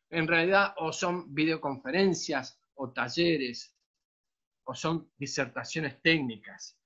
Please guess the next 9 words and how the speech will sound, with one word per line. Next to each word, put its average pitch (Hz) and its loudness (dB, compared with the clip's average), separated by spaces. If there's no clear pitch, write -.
¿Para 208 6
quién 285 6
van 185 4
destinados? 151 -2
No 214 6
es 285 8
lo 214 4
mismo 190 6
destinar 151 2